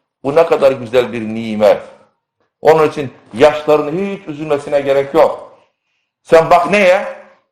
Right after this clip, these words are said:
Kuvvetliyken, kudretliyken o zaman ne yapıyordun ona bak sen. O zaman sen hangi yoldaydın?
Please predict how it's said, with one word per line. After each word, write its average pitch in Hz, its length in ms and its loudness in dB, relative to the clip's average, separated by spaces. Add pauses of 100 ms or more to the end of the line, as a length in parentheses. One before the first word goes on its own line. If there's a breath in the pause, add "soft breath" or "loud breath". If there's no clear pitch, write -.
(600)
Kuvvetliyken, 120 760 -2
kudretliyken 110 640 -8
o 110 120 -2
zaman 113 280 -2
ne 113 60 0
yapıyordun 110 400 -4
ona 104 200 4
bak - 140 -4
sen. - 140 -18 (1200)
O 175 160 6
zaman 240 240 2
sen 240 180 0
hangi 233 300 2
yoldaydın? 156 480 2